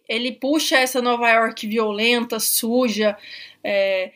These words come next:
e eu acho que Nova York, ela oferece várias experiências dependendo de como você chega lá.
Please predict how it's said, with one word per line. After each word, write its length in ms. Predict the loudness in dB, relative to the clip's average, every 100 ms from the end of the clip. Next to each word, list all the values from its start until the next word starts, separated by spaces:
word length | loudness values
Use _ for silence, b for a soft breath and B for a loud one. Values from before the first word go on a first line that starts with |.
| b
e 80 | 2
eu 120 | 4
acho 240 | 6 2 0
que 280 | -4 -4 -2
Nova 300 | -2 2 2
York, 380 | 2 0 -2
ela 120 | -2 -4
oferece 960 | -2 -2 -2 -2 -4 -6 -2 -2 -2 -2
várias 320 | -2 0 -2
experiências 840 | -2 2 4 4 0 -2 0 0
dependendo 380 | 0 0 -2 -2
de 100 | -4
como 240 | -4 0
você 260 | 0 2 0
chega 460 | 2 4 4 4
lá. 300 | 0 0 -4